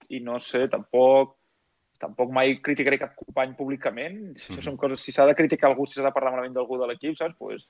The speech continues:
Speaker 1: es parla això individualment, parles al vestidor o, o com tu creguis que s'ha de fer, però no crec que sigui mai de cara a la premsa, no? I quan parles, pues, ja et dic, amb tu com estàs entrevistant o qui sigui, pues, parles com a nivell de grup i a nivell de grup, pues,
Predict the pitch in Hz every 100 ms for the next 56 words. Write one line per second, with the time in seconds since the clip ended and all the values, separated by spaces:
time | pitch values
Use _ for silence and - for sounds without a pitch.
0 | _ - 107 - 123 127 120 127 127 127
1 | 120 117 127 123 120 - 107 147 - -
2 | - 50 - - - 110 - - - 120
3 | 123 120 131 135 127 123 120 - 127 120
4 | 120 110 _ - - - - 131 127 123
5 | 131 170 180 95 - - - 110 110 117
6 | 123 - 120 113 113 117 120 120 117 -
7 | 123 127 127 127 123 120 - 135 135 -
8 | 131 135 139 143 - - _ - - -
9 | 117 120 123 127 127 151 190 - 120 110
10 | 107 117 120 131 143 131 120 104